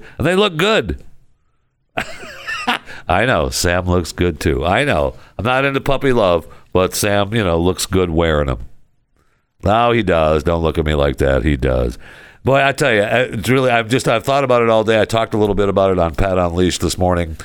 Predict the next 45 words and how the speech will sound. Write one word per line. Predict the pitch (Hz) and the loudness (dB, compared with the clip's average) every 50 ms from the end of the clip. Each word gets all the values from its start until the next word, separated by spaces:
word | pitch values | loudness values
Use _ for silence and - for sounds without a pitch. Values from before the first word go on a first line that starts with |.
| - - - - - _ - | -18 -20 -20 -20 -10 _ -2
Uh, | 90 87 82 80 78 76 73 73 71 73 71 67 65 - - - - _ _ _ _ - | 0 0 2 2 2 2 2 2 0 0 -2 -4 -6 -10 -16 -20 -20 _ _ _ _ -2
as | 87 87 85 73 | -2 -2 -2 -2
Pat | - - 110 101 101 90 | 0 0 2 2 2 0
was | 85 76 90 | 0 2 2
off, | 87 87 85 87 | 2 2 2 2
I | 85 | 0
was | 80 - | -2 -2
filling | - 101 92 87 85 85 | -2 -2 0 0 0 0
in | 85 82 | -2 -2
for | - 87 87 85 82 | 0 2 2 2 2
him. | 82 78 73 71 - - | 0 -2 -6 -10 -8 -4
Uh, | 85 80 76 71 71 69 69 67 65 - - - - | -2 0 0 2 2 0 0 -2 -4 -6 -8 -4 -2
I, | 90 87 85 - - | 0 0 0 -2 -4
I | - 92 | -4 -4
was | 95 90 80 - | -2 -2 -2 -2
thinking, | 110 104 92 92 87 - - - - - | -2 0 0 0 -2 -2 -6 -12 -8 -2
man, | - 143 139 135 - - | -2 -2 0 -2 -2 -2
that | 147 190 226 160 - | 0 0 0 0 0
takes | - 160 147 - - | -2 0 0 0 -2
some | 117 90 87 | -2 -2 0
guts. | 90 80 71 67 - - - - - - _ _ _ _ _ | 0 0 0 -2 -6 -8 -10 -10 -14 -20 _ _ _ _ _
And | - 107 120 | -2 0 2
I | 127 139 | 2 4
love | 147 156 175 190 175 151 | 4 2 2 2 2 2
the | 156 139 110 | 2 2 2
whole | 139 143 135 127 | 4 4 4 4
idea | 123 117 101 107 107 104 104 107 | 4 2 2 2 4 4 4 2
of | 101 95 90 | 2 0 0
just | 90 92 - - | 0 0 0 2
taking | - 101 98 - - 87 80 | 2 2 2 2 -2 -2 0
the | 82 80 | 2 2
luggage. | 80 82 78 71 69 65 - - - - - - - | 4 4 4 2 0 -2 -4 -6 -14 -18 -12 -6 -2
But | 98 110 113 117 113 | 0 0 0 0 0
there's | 120 123 110 - | 0 -2 -2 -2
footage. | - 226 247 233 156 104 85 87 | 0 2 2 4 4 2 0 0
There's | 123 151 151 143 127 | 0 0 0 0 -2
footage | - - 220 220 185 170 151 | -2 0 0 2 2 2 0
everywhere. | 190 202 190 175 160 143 | 0 0 0 2 2 2
I | 143 139 | 2 0
said | 131 - - 220 220 208 185 165 | -2 -2 -2 0 0 0 0 0
originally | 165 175 175 185 202 220 208 190 170 143 135 127 | -2 -2 2 2 2 2 2 0 -2 0 0 0
when | 131 139 139 | 0 0 -2
it | 143 | -2
first | 135 - - 208 202 185 175 143 - | -4 -4 -2 0 0 0 0 -2 -4
happened | 156 147 175 - - 202 - 175 139 110 87 76 | -8 -6 -4 -2 -2 -2 0 -2 -2 -2 -4 -10